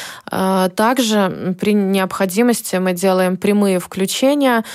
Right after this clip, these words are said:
из студии к студии коллегам в Риге, приглашаем гостей в студию. Ну и, конечно же, мы еще пытаемся активно работать на социальных платформах. Это и Instagram, и Facebook.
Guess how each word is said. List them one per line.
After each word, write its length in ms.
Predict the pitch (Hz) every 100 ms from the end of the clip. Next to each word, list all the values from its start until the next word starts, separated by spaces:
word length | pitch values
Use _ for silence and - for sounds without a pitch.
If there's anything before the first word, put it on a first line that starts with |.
| - -
из 140 | 202
студии 720 | - - 214 185 196 190 180 -
к 60 |
студии 680 | - - 190 175 180 175 175 - -
коллегам 580 | 185 196 180 170 175
в 120 | 180 202
Риге, 420 | 254 233 226 208 -
приглашаем 560 | - 175 190 175 180 170
гостей 420 | 180 175 - 247
в 60 | 254
студию. 540 | - 214 196 190 190 - - -
Ну 160 | 190 196
и, 100 | 247
конечно 420 | - 220 220 -
же, 140 | 208 190
мы 140 | 185
еще 240 | 196 -
пытаемся 500 | 175 175 185 180 -
активно 420 | 175 - 185 175 170
работать 540 | 175 190 240 208 -
на 240 | 190 175
социальных 640 | 170 - 175 196 233 277 -
платформах. 720 | 226 220 - 220 208 196 -
Это 300 | - 175 170
и 160 | 165 165
Instagram, 600 | 165 - 170 190 240 254
и 140 | 180
Facebook. 720 | - 214 262 247 226 226 -